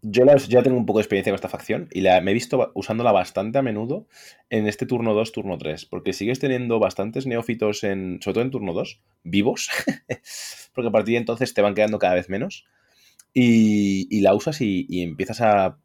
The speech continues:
puntuar bastante fuerte secundarias, ¿no? Del tipo de, como tienes infiltración y además, como no eres un orcomando, no tienes acceso sencillo a Interloper ni a, mm,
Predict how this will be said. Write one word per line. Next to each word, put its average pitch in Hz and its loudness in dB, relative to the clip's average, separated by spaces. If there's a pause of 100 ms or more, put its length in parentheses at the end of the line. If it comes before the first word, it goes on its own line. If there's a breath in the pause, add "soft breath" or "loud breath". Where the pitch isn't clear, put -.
(120)
puntuar 101 0
bastante 110 -4
fuerte 98 0
secundarias, 85 -2
¿no? 123 -6
Del 95 -4
tipo 95 -4
de, 90 -2
como 92 -8
tienes 117 -2
infiltración 135 0 (1040)
y 113 0
además, 107 0 (480 soft breath)
como 104 0
no 104 4
eres 135 2
un 160 0
orcomando, 107 0
no 110 -4
tienes 110 -4 (200)
acceso 117 0
sencillo 101 2
a 90 4
Interloper 98 0
ni 92 -2
a, 85 0
mm, 76 -10